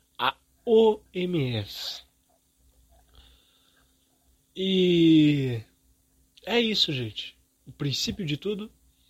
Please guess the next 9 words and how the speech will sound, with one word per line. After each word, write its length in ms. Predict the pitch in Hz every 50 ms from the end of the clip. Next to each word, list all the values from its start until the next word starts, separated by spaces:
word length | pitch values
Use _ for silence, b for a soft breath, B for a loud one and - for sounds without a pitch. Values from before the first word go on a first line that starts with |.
| _ _ _ _ _ _ _ _ _ _
é 100 | - 143
que 140 | 139 - -
a 40 | 151
gente 200 | 135 151 165 160
consiga 540 | - - 220 196 - - - 185 185 175 165
justamente 720 | 147 135 165 156 - 165 147 135 135 143 151 - - - _ _ _ _ _ _ _ _ _ _ _ _ _ _ _ _ _ _ _ _ _ _
gerar 560 | 143 120 151 190 190 180 180 160 135 - - _ _ _ _ _ _ _ _ _ _ _
essa, 840 | - 139 131 123 - - - - 135 123 120 113 110 104 104 101 101 _ _ _ _ _ _ _ _ _ _ _ _ _ _ _ _ _ _ _ _ _ _ _ _ _ _ _ _ _ _ _ _ _ _ _ _ _ _ _ _ _ _ - - - _ _ _ _ _ _ _ _ _ _ _ _ _ _ _ _ _ _ _ _ _ _ _ _ _
esse 200 | - 139 - -